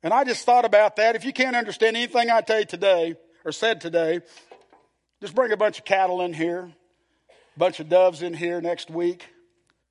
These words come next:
a bunch of sheep in here next week, set up some money tables over here,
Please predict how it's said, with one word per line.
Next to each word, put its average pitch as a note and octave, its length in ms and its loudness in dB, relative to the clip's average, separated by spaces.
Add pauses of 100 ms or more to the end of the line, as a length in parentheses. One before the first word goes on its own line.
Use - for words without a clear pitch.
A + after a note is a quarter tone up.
(1700)
a - 0 -
bunch F#3+ 180 -2
of - 60 -12
sheep F#3+ 360 -6
in F3+ 120 -4
here F3+ 180 -6
next F3 300 -2
week, F3 320 -4 (880)
set G#3 180 -2
up A3 140 -2
some F3+ 180 -10
money F#3+ 240 -2
tables F#3 400 -4
over F3+ 300 -4
here, F3 400 -2